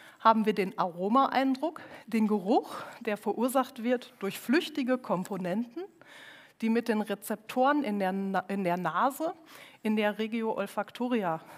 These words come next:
interagieren können und dort Signale zum Gehirn abgeben können. Und das ist total faszinierend. Man braucht nur zweihundertzwanzig flüchtige Komponente,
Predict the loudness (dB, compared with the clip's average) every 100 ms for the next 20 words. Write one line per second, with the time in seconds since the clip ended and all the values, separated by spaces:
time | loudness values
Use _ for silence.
0 | -12 -6 -2 2 0 0 -6 -8 -8 -14
1 | -14 -14 -16 -16 -10 -6 0 2 0 -4
2 | -4 0 0 0 -4 -4 -4 -2 0 0
3 | -2 -6 -10 -12 -12 -16 -16 _ _ -20
4 | -20 -20 -20 -8 2 2 2 -2 -2 2
5 | 2 4 -2 0 -2 0 2 2 -2 -14
6 | -20 -20 -10 -6 0 4 4 2 -2 0
7 | 2 2 0 -2 4 4 4 0 -4 -4
8 | -8 -20 -2 2 2 2 0 2 2 2
9 | 2 0 0 0 -2